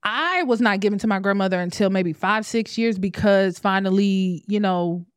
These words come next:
when so many things happen to a child, they're gonna eventually be like, "Oh, you can't get her back." So finally, I was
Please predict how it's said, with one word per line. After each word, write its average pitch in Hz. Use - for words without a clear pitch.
when 190
so 311
many 339
things 320
happen 302
to 294
a 220
child, 302
they're 262
gonna 247
eventually 233
be 220
like, 202
"Oh, 233
you 240
can't 226
get 208
her 165
back." -
So 208
finally, 240
I 196
was 190